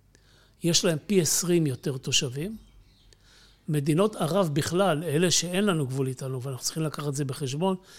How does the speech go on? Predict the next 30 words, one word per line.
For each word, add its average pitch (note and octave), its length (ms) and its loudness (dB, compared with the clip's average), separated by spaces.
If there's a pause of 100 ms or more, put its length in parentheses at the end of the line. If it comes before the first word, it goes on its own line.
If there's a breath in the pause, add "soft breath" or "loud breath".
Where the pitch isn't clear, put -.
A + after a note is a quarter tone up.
(260 loud breath)
כי D#3 100 -6
בכל D#3 300 0
המלחמות D#3+ 520 0
הגדולות C#3 520 2
שהיו, C#3 400 -2
בין C#3+ 260 0
מדינות C#3+ 440 2
אני B2 80 -6
מדבר A#2+ 340 -8
עכשיו, D3 340 -6 (600 loud breath)
בינינו D3+ 360 0
ובין C#3+ 300 -2
העם, E3 220 -2
הם D3+ 100 -2
שלחו D#3 360 -2
כוחות - 260 -4
משלוח. - 600 -2 (600 soft breath)
גם C#3 180 -4
העיראקים, C#3 680 -6
גם C#3+ 200 -4
האלג'ירים, C#3+ 680 -2 (760 loud breath)
כולם F#3+ 220 2
שלחו E3+ 320 0
כוחות D#3+ 240 -4
משלוח. D3 500 -4 (520 loud breath)
היחס F3 480 2
יוצא E3 300 0
אז C#3+ 180 -4 (260)
אחד C#3+ 320 -4
לשישים, C#3+ 600 0